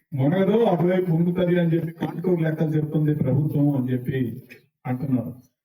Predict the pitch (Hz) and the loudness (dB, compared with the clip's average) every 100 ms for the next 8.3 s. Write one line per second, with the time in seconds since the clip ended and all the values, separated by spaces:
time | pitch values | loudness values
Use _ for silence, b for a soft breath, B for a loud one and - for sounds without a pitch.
0 | - 139 156 151 143 143 175 180 180 165 | -8 -2 0 0 0 0 2 2 2 0
1 | - 147 165 - - 170 160 156 151 151 | -2 -2 -2 -2 -2 0 0 0 2 0
2 | 147 139 - 151 127 147 160 160 202 226 | 0 -2 0 -2 0 -2 0 0 0 -2
3 | 220 - - - _ - 143 202 220 214 | -4 -14 -20 -20 _ -4 0 2 2 2
4 | 202 165 151 - - - - - - - | 2 0 -2 -6 -16 -6 -2 0 0 -2
5 | 440 - - 180 185 202 214 196 226 202 | -4 -6 -8 -4 -2 0 0 2 2 2
6 | 175 180 202 - 208 233 233 - - - | 0 0 -2 0 0 0 0 -4 -10 -20
7 | - _ _ _ _ 135 151 196 208 220 | -20 _ _ _ _ -2 0 2 2 2
8 | 226 220 214 | 2 2 2